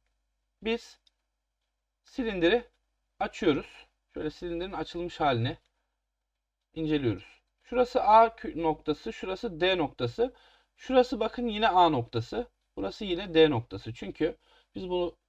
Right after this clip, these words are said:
koniyi ka-, e, bu kağıdı katladığımız zaman, kıvırdığımızda şu iki çizgi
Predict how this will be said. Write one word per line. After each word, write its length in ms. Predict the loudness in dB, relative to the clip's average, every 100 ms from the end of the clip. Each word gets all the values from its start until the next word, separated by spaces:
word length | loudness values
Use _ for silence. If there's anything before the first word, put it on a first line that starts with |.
| _ -14
koniyi 320 | -8 -4 -4
ka-, 440 | -6 -6 0 2 2
e, 100 | 0
bu 260 | -2 -2 _ -16 -2
kağıdı 300 | -2 -2 -2
katladığımız 680 | -2 -2 -4 -2 -2 -2 -6
zaman, 240 | -8 -8
kıvırdığımızda 840 | -4 -4 -2 -2 -4 -4 -6 -8 -10 -20 _
şu 160 | -12 -10
iki 360 | -8 -6 -6 -8 -18
çizgi 460 | -8 -6 -4 -6